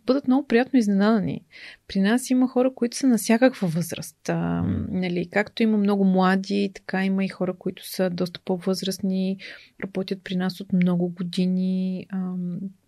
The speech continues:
Speaker 1: Руми е един такъв пример. Тя е лице на кампанията, която работи в един от проектите при нас от също страшно много време. И е на седемдесет и осем години. А, и се справя страхотно.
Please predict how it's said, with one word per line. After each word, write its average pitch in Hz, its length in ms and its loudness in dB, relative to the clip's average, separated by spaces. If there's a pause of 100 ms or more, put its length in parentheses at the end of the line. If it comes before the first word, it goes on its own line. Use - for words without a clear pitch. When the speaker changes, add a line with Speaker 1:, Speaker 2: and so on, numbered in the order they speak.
(420)
Speaker 1:
Руми 190 280 2
е 185 40 0
един 180 200 -2
такъв 180 280 -8
пример. 180 300 -2
Тя 180 220 -4
е 180 60 0
лице 180 260 -6
на 185 100 -6
кампанията, 180 600 -4
която 180 500 -6
работи 180 400 -8
в 180 160 -8
един 185 220 -4
от 175 140 -10
проектите - 420 -4
при - 180 -10
нас 190 200 -4
от - 140 -16
също 190 320 -8
страшно 190 360 -2
много 180 260 -4
време. 185 420 -2 (440)
И 214 60 0
е 196 60 2
на 202 180 2
седемдесет 196 760 0
и 220 140 4
осем 226 300 2
години. 226 640 6
А, 185 480 -2
и 233 80 4
се 262 100 -2
справя 294 320 6
страхотно. 381 680 6